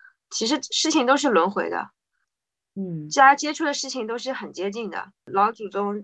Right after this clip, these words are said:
Speaker 1: 古人，或者说，嗯，过去几个世纪前的人，他都接触过了。只不过人一辈子能看的书没有那么多，就看缘分嘛。
Speaker 2: 嗯。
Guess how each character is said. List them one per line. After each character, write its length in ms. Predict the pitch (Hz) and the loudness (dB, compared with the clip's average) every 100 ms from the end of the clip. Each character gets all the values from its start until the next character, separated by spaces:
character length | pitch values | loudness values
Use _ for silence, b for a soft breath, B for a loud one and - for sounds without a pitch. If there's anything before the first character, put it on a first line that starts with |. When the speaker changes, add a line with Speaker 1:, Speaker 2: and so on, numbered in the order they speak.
| - | -10
Speaker 1:
古 180 | 214 196 | -6 -4
人， 380 | 180 180 196 202 | -2 -4 -4 -6
或 100 | 208 | -6
者 120 | 180 | -6
说， 420 | - 196 202 214 - b b b _ _ | -2 0 0 -2 -6 b b b _ _
嗯， 260 | 185 175 196 | -10 -10 -4
过 180 | 220 208 | 0 0
去 340 | - 196 180 | 0 -2 -2
几 200 | - 175 | -2 -2
个 80 | 202 | 0
世 160 | 208 | -2
纪 100 | 220 | -6
前 240 | 208 202 190 | -6 -4 -4
的 100 | 185 | -4
人， 320 | 165 110 110 | -4 -4 -6
他 140 | 202 | -6
都 160 | 214 285 | 0 2
接 160 | 233 190 | 2 0
触 180 | 196 | -2
过 200 | 170 - | -6 -6
了。 180 | - - _ _ _ _ _ _ _ _ | -6 -10 _ _ _ _ _ _ _ _
只 160 | - 202 | -4 -2
不 120 | 226 | 0
过 200 | 320 302 | 4 6
人 220 | 196 233 | 6 2
一 40 | |
辈 180 | 240 302 | 0 -2
子 120 | 226 | 0
能 120 | 202 190 | -2 0
看 200 | 247 247 | 0 0
的 100 | 226 | 0
书 160 | 247 | -4
没 120 | 233 | -4
有 120 | 220 214 | -2 -2
那 80 | |
么 100 | 208 | -4
多， 480 | 196 - 190 185 202 - _ _ | -6 -4 -2 -2 -4 -10 _ _
就 140 | 269 277 | -8 0
看 180 | 277 | 2
缘 180 | 220 147 185 | 2 -2 -2
分 160 | 233 | -2
嘛。 160 | 185 - _ _ _ _ _ _ _ _ 208 | -2 -4 _ _ _ _ _ _ _ _ -8
Speaker 2:
嗯。 160 | 190 | -6